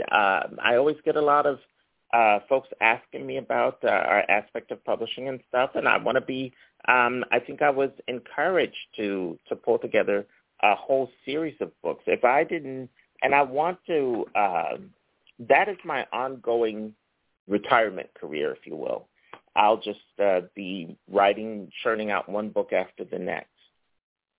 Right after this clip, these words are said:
Uh, so, you know, you'll always have Carrie and, uh, my legacy around. That's my number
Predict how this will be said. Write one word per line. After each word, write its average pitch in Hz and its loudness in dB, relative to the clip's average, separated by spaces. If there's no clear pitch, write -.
Uh, 69 2
so, 85 -4
you 101 -2
know, 82 2
you'll 120 2
always 117 2
have 92 -8
Carrie 85 -6
and, 98 0
uh, 101 6
my 98 2
legacy 98 0
around. 87 2
That's 117 2
my 147 2
number 143 -2